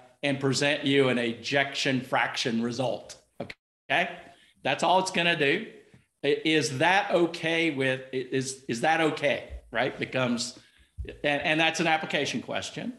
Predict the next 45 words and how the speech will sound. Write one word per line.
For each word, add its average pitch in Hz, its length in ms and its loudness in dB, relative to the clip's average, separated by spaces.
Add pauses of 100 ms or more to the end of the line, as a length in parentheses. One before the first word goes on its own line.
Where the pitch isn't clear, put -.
(120)
right? 123 200 -2 (200)
Okay. 139 320 -2 (480)
And 160 120 2
then 196 220 4
the 185 80 6
next 214 240 4
step, 160 320 0
which 139 240 -2
is, 123 380 -6
okay, 143 340 2
we 143 180 4
wanna 156 320 4
do 143 300 4 (460)
federated 151 520 2
learning. 123 400 0
Econet 151 540 0
Peds 147 340 -2
wants 139 260 -2
to 135 40 -10
do 131 160 0
federated 131 540 0
learning. 131 500 0 (480)
Dyad 131 320 2
Medical 131 380 -2
wants 123 240 -4
to 120 80 -6
do 123 120 -2
federated 117 460 2
learning. 127 340 0
Well, 143 120 0
you 175 140 0
would 196 120 4
ask 180 460 0
them 131 320 -4
to - 80 -8
go, 131 200 0
"Well, 135 360 2 (240)
what 160 140 2
are - 20 6
you 156 100 4
gonna 147 160 2
do 139 140 2
with 156 140 0
the 190 60 -8
data?" 120 500 -2